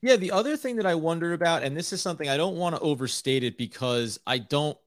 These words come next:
I, I don't wanna be inaccurate around the ability to call up and send back down guys from the practice squad.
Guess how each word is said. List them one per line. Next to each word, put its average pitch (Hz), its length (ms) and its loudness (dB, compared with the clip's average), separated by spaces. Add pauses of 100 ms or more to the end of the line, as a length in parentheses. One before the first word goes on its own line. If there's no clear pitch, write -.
I, 123 160 -6
I 135 120 0
don't 147 280 2
wanna 147 200 -2
be 131 280 -2
inaccurate 127 560 0
around 117 260 0
the 113 140 -2
ability 131 440 0
to 120 160 -6
call 151 460 4
up 139 160 6
and 113 120 -4
send 131 340 -2
back 123 260 2
down 120 260 2
guys 113 320 0
from 117 140 -6
the 107 80 -6
practice 117 460 -2
squad. 156 400 2